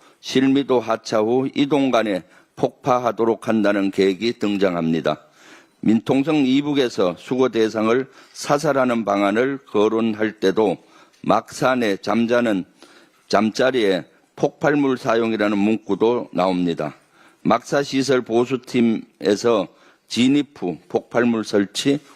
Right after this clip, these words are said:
확인 사살이 필요하다. 이렇게 적혀 있다고 합니다.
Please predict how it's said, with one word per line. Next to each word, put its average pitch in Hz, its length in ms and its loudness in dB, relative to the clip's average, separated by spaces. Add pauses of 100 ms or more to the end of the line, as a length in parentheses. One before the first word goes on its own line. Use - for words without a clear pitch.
(140)
확인 135 340 0
사살이 110 520 0
필요하다. 95 640 -2 (520)
이렇게 120 440 0
적혀 110 320 -4
있다고 95 560 0
합니다. 87 460 -2